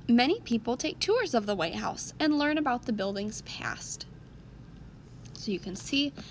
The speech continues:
a drawing of the White House there.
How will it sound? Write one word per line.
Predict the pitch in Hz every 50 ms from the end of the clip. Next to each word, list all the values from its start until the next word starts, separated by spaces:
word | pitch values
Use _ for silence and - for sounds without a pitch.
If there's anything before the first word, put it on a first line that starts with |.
| - - - - -
a | 208 202 202
drawing | 202 214 214 220 233 254 269 269 254 254 262 285 320 349 359 - - - - - -
of | 247 233 226 233 226 233 220 - - - - -
the | 208 196 220 208 208 208 208 208 208 - - - - - - - - -
White | 220 214 214 208 208 -
House | 226 214 208 214 214 - -
there. | - 214 202 - - 381